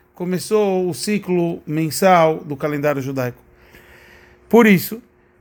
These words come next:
já que aqui ocorreu algo dentro da natureza,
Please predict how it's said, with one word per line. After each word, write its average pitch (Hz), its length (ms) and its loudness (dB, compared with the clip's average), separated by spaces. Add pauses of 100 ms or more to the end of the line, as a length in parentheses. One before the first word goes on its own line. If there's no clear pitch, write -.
(120)
já 208 440 2
que 180 480 -4
aqui 170 520 -2
ocorreu 185 540 2
algo 175 420 4
dentro 196 520 0
da 185 120 0
natureza, 135 600 -4